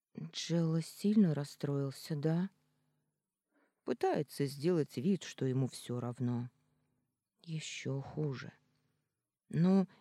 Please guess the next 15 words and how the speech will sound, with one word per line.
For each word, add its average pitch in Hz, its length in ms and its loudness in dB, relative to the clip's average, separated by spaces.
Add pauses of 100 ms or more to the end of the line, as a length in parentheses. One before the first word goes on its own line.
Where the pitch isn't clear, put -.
(100)
иди 190 260 2
к - 140 -6
ним, 120 220 4
чего 247 320 2
уселась? 131 640 -2 (400)
Покажись, 170 500 2
Чуга. 131 560 -2 (380)
Скажи, 131 540 0
что 139 320 -4
слышала 139 640 -2
про 131 160 -4
него 127 260 2
много 123 420 2
забавных 156 600 2
баек. 127 520 -4